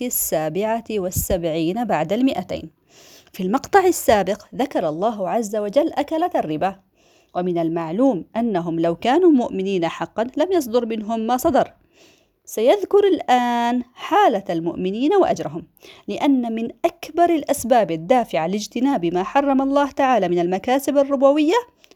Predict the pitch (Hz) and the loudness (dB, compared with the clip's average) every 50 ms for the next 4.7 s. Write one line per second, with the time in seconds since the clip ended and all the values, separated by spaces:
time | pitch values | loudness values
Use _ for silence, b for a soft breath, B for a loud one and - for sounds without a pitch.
0 | _ - 208 185 180 170 - 170 - - - 254 311 339 339 330 294 - 277 277 | _ -6 -4 -4 -4 -6 -8 -12 -12 -8 -2 0 0 0 0 -2 -4 -4 -4 -4
1 | 277 269 269 277 294 320 320 b b b b b b b - 175 - - 190 180 | -4 -4 -4 -2 -4 -4 -6 b b b b b b b -10 -8 -8 -6 -4 -2
2 | 190 214 269 302 294 302 - - - - 151 143 - - - _ _ _ _ - | 0 2 2 2 2 0 -2 -6 -10 -10 -10 -10 -10 -10 -12 _ _ _ _ -20
3 | - - 294 330 427 440 453 453 466 - - - - - 392 294 - - - 226 | -8 -2 0 2 4 4 4 2 2 0 -4 -4 -2 -2 -2 -2 -4 -4 -2 -2
4 | 214 196 190 185 202 190 - - 247 226 233 269 320 | -2 -2 -4 -6 -6 -8 -4 0 2 4 6 6 4